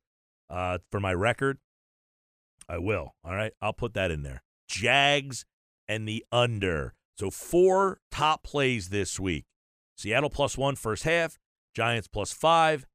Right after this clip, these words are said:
Bengals, Saints under the number, Jaguars and the under in that one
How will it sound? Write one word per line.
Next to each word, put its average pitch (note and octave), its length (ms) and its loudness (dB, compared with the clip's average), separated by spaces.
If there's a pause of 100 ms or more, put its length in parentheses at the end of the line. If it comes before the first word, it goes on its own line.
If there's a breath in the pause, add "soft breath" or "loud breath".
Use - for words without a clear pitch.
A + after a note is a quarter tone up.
(180)
Bengals, B2 560 -2 (180)
Saints B2 540 -4 (160)
under C#3 320 2
the A2 100 -2
number, F3+ 600 0 (840)
Jaguars D#3+ 880 4
and C3+ 200 -4
the C3 220 -6
under G#2 760 0 (360)
in G2+ 260 -4
that G#2 260 0
one F2+ 420 -4